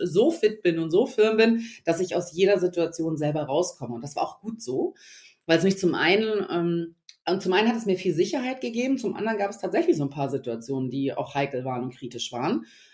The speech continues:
Ähm, und da war es gut, dass ich wusste, wie man innerhalb von dreißig Sekunden an einem Fünftonner einen Reifen wechselt.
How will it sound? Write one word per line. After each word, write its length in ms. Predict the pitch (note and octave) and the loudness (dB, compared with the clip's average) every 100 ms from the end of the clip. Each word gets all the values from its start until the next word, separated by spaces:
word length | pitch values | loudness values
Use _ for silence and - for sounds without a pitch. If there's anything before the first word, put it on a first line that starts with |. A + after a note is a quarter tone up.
| - | -2
Ähm, 440 | D3+ D3+ D3+ D3 | 2 2 2 -2
und 300 | D3+ D#3 D3 | -4 -6 -2
da 120 | D#3 D#3+ | -2 4
war 120 | F3+ | 2
es 160 | - | 2
gut, 180 | F#3+ A3+ | -6 -4
dass 160 | A3+ A3+ | -4 -4
ich 140 | - | -2
wusste, 340 | A3 A3+ A3+ G3 | -2 0 -2 -2
wie 100 | G3 | 0
man 180 | F#3 | 0
innerhalb 440 | - F3+ F#3+ F3+ F#3 | 0 0 0 -2 -2
von 420 | F3+ F3+ F3+ F3 | 0 2 4 2
dreißig 380 | - D#3 E3+ G3 | 0 0 -2 -8
Sekunden 640 | - - F#3 F#3+ G3 F#3 | -12 -2 -2 -2 -4 -2
an 120 | E3+ | -2
einem 100 | F3 | -4
Fünftonner 520 | F3 F#3 F#3 - F#3+ | -2 -6 -6 -4 0
einen 140 | F3 F3 | 2 2
Reifen 280 | F#3+ D#3 C3+ | 0 -2 -8
wechselt. 420 | - - - | -10 -16 -20